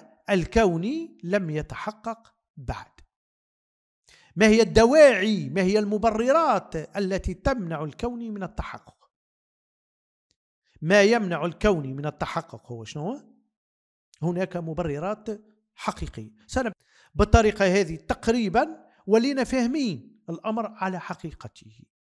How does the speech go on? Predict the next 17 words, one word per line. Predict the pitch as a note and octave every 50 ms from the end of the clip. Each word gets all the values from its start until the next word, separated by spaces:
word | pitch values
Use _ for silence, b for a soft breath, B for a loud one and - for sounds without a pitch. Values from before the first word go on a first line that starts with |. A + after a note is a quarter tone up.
| _ _ _ _ b b b b b b
لو | - F3 A#3+ B3
كان | B3 - D#4+ D#4+ C#4 -
توا | - C4 B3+ A3+ A3+
نحول | A3 F#3+ - - - F4 G4 E4+ D4+ B3+ G#3
هذا | F3 C3 C#3 E3 D#3 C#3 F3+
الفهم | G3+ G#3 - C#4+ D4 C#4+ D4+ D#4+ E4 F4 F4 E4 b b b b b b -
إلى | A3 A3 A3 F#3 D#3+ C3+ - - - _ _ b b b b _
طريقة | - G#3 G3 G#3+ C#4+ E4 - D#4 E4+ E4+ E4 E4 - _ _ _ _ -
من | E3 G3+ G#3+
الترتيب، | G3 G#3+ - A3+ G3+ F3 - - B3+ A3 E3 - - - - _ _ _ _ _ _
نمشيو | F3+ A#3 A3+ - - B3+ B3 A3
للمرحلة | G#3 F#3+ F#3+ F#3 - - F#3 F3+
الثانية | F3 - - F#3 E3 D3 D3+ E3 F3
مالا | G3+ C4+ D#4+ D#4+ D#4 D4+ D4+ b b b b
ونخطط | - F3+ G3+ A#3+ A3+ A3 G#3 D3+ E3 D4 D#4 - - - _ - F3+ E3 - - A#3 A3 E3+ - - - - _ -
لهذه | F3 E3+ D#3 F#3 F#3 D3+ D#3+ D#3+
المسألة. | E3 D3 B2+ A2 - - - - A#2+ A2 A#2